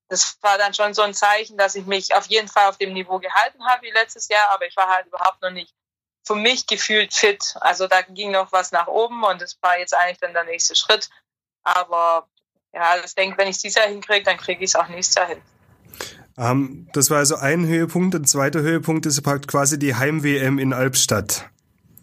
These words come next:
Speaker 2: die dieses Jahr stattfinden soll noch, vielleicht, man weiß es nicht.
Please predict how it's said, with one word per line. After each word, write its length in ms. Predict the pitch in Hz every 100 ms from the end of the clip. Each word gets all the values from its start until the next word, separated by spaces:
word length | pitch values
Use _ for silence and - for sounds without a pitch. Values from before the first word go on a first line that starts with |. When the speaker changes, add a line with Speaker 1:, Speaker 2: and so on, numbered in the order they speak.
| _ _
Speaker 2:
die 100 | 139
dieses 220 | 131 127 131
Jahr 120 | 120
stattfinden 680 | - 117 - 123 113 135 123
soll 640 | - 135 170 196 202 196
noch, 540 | 175 180 202 - -
vielleicht, 600 | - 156 135 147 165 165 165
man 100 | 143
weiß 200 | 127 117
es 120 | 107
nicht. 260 | 98 -